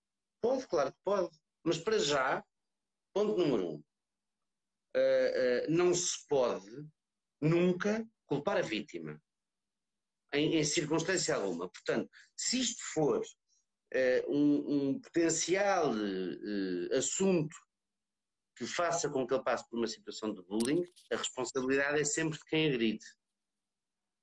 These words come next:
Eu, portanto, eu não vou pôr esse peso aos ombros do meu filho. Porque há pessoas que acham que o podem agredir. Quem está errado é o agressor, nunca o agredido. Ponto número um. Ponto número dois.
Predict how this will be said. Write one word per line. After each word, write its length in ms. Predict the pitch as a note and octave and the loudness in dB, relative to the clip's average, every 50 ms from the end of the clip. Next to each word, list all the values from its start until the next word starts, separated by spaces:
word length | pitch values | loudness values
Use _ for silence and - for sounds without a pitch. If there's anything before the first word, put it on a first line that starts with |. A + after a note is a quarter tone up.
| _ - | _ -10
Eu, 80 | G2+ | -10
portanto, 260 | - - B2+ A#2+ A#2 | -6 -2 -2 0 0
eu 60 | C#3 D3+ | 2 2
não 100 | D3+ D3 | 2 2
vou 180 | C#3 D3+ D3+ - | 2 0 0 2
pôr 120 | D3+ D3+ | 2 2
esse 200 | D3+ C#3+ D3 - - | 2 0 0 -2 -2
peso 220 | D#3 D#3 C#3+ D3 | 0 0 2 2
aos 140 | D3 C#3+ C#3 | 2 4 4
ombros 240 | D3+ D3+ C#3+ C#3 C3+ | 4 4 2 2 2
do 80 | C#3+ | 2
meu 160 | D3+ D#3 D#3 D3 | 2 2 2 2
filho. 300 | - - A#2 A2 A2 - _ _ _ _ _ _ _ _ _ _ _ _ _ _ _ _ _ _ _ _ _ _ | 0 0 -2 -2 -4 -6 _ _ _ _ _ _ _ _ _ _ _ _ _ _ _ _ _ _ _ _ _ _
Porque 180 | - - - A#2+ | -20 -8 -4 -2
há 80 | A2 A2+ | -2 -2
pessoas 520 | - - - C#3+ C#3 D3 - - - - | -4 -4 -2 2 2 2 2 0 -2 -4
que 180 | - - D3+ D3+ | -4 -2 0 0
acham 480 | D3+ D#3 D#3 - - E3+ E3+ F3+ - _ _ _ _ _ _ _ _ _ _ _ _ _ _ _ _ - | 0 0 0 -2 -2 -4 -4 -4 -6 _ _ _ _ _ _ _ _ _ _ _ _ _ _ _ _ -4
que 60 | C#3+ | -4
o 60 | B2+ | -2
podem 300 | - C#3+ C#3+ B2+ C#3+ C#3+ | 0 0 0 2 2 2
agredir. 380 | C#3+ C#3+ C#3 A#2+ A2 G#2 - - - - _ _ _ _ _ - | 2 0 0 0 -2 -2 -4 -4 -8 -14 _ _ _ _ _ -2
Quem 100 | C3 C3 | 0 0
está 200 | - - - E3+ | 0 0 0 0
errado 500 | F3 E3 D3+ - - C#3+ D3 E3 - - - _ _ - | 0 2 2 0 0 0 0 0 -2 -6 -10 _ _ -2
é 60 | C#3 C#3 | 0 2
o 80 | C#3+ D3 | 2 2
agressor, 540 | D3 D#3 D3+ - - B2+ A#2 F#2+ F2+ - - _ _ _ _ _ _ _ - | 2 2 2 2 2 2 2 2 0 -2 -6 _ _ _ _ _ _ _ -4
nunca 600 | G#2+ B2+ D#3+ F3 F3+ E3+ F3 F3 F3 F3 F3 - _ - | 0 2 2 4 4 2 2 2 2 2 0 -2 _ -2
o 80 | C3+ | -2
agredido. 400 | C3 A#2 B2 A2+ G2+ G2+ F#2+ - - - _ _ _ _ | 0 0 0 0 0 -2 -4 -6 -8 -16 _ _ _ _
Ponto 300 | D3 D3 D3 D3 C#3+ C#3+ | 0 0 2 2 2 0
número 260 | C3 A#2 G2 F2+ F2 | 0 0 0 -2 -4
um. 40 | - _ _ _ _ _ _ _ _ _ _ | -8 _ _ _ _ _ _ _ _ _ _
Ponto 220 | - A3+ A#3+ - G#3+ | -2 0 0 2 2
número 220 | G#3 G3+ F#3+ F3 D3+ | 2 2 2 2 2
dois. 320 | C3+ A2+ G2 F#2 - | 2 2 2 0 -2